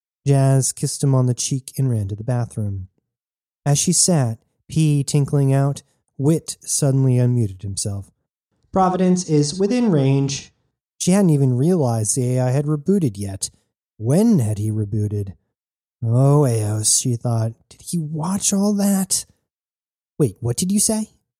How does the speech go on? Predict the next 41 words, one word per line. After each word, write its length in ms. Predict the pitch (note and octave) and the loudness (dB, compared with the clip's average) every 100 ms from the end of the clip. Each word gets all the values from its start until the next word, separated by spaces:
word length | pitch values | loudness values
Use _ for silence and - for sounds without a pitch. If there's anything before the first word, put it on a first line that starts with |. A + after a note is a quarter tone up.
| _ | _
And 100 | D3 | 0
how 120 | A#2+ E3+ | 2 2
did 160 | A3 | 2
you 100 | A#3+ | 2
unmute 280 | A3 F3+ A3+ | 4 4 2
yourself?" 580 | A#2 - F#2+ D#2+ - _ _ | -2 -4 -4 -12 -20 _ _
Jazz 240 | A#2 G#2+ | -4 -2
asked. 340 | G2+ F#2+ - - _ _ _ _ _ _ _ | -4 -6 -10 -12 _ _ _ _ _ _ _
"The 100 | E3+ | 0
jump 240 | G3 G#3 | 2 2
was 160 | G#3 G#3 | 2 2
successful, 800 | G#3+ - D#3+ B2+ - C3+ C3 C3+ | -4 -2 -2 -2 -2 -2 -2 0
and 160 | E3 | 2
we 120 | F3 F3 | 4 2
are 140 | E3+ | 2
less 220 | F3 F3+ | 0 0
than 240 | F#3 F3+ F3+ | 2 0 2
ten 180 | G#3+ | 0
thousand 360 | G#3+ G#3+ G#3+ G#3+ | 2 2 2 0
kilometers 640 | G#3 E3 B2+ C#3+ C#3+ C#3+ | 0 0 0 0 0 -2
from 180 | D#3+ F3+ | -4 -4
Providence. 680 | A2+ A2 A2+ A#2+ A#2+ - - _ _ _ - | -4 -6 -4 -6 -6 -8 -14 _ _ _ -4
Unmuting 460 | A3 G3+ D3+ D#3+ | 0 2 2 2
was 180 | F#3 G#3 | 2 2
simple. 520 | C#3 A#2+ B2 A#2+ A#2 G3+ | 0 0 0 -2 -2 0
You 120 | G#3+ | 2
gave 180 | G#3+ F#3 | 4 4
me 140 | F#3+ | 2
permissions 600 | F#3+ G#3+ D#3 - C#3+ C3+ - | 2 2 2 2 0 -2 -2
over 200 | C3+ D3+ | 0 0
myself. 720 | F3 F3+ B2 A2+ A2 - _ _ - | 0 0 -2 -4 -6 -12 _ _ -4
I 160 | F3 | -2
can 160 | F3 F#3+ | 0 0
decide 420 | G3 G3 A#2 G#2 | 0 -2 -4 -4
now." 380 | G#2+ G#2+ G#2+ G#2+ _ _ _ _ _ _ _ _ - | -6 -4 -6 -8 _ _ _ _ _ _ _ _ 0
"And 180 | F#3 E3+ | 2 4
so 120 | F3+ | 2
you 100 | E3+ | 0
decide 340 | E3+ - F3 | 0 0 0
to 60 | E3+ | -2
creep 380 | - - G#3 | -12 -4 -4